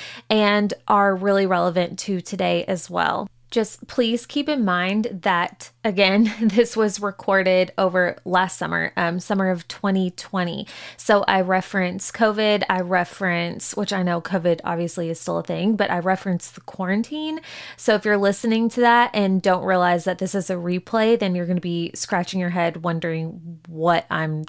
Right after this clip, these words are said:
talking about and why I'm being so negative. I'm not being negative, but I just reference quarantine. So anyway, just keep that in mind, okay?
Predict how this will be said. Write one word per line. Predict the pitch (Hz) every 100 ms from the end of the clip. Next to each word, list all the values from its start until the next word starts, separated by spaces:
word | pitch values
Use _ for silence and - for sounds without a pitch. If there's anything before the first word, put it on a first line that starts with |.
| -
talking | - 170 - 190 208
about | 240 269 294 202
and | 175
why | 170 160
I'm | 160 165 - -
being | 175 170
so | - 175
negative. | 156 - - 196 - - -
I'm | 233
not | 247
being | 226 190
negative, | 175 160 160 165
but | 190
I | 180
just | 185 -
reference | 190 170 175 160 -
quarantine. | - 190 180 196 247 262 285 302 - - - - - - - _ _ -
So | - 285
anyway, | 220 185
just | 185 277 277 -
keep | - 233 -
that | 175 -
in | 208
mind, | 311 381 349 -
okay? | - - - 349 370 403 440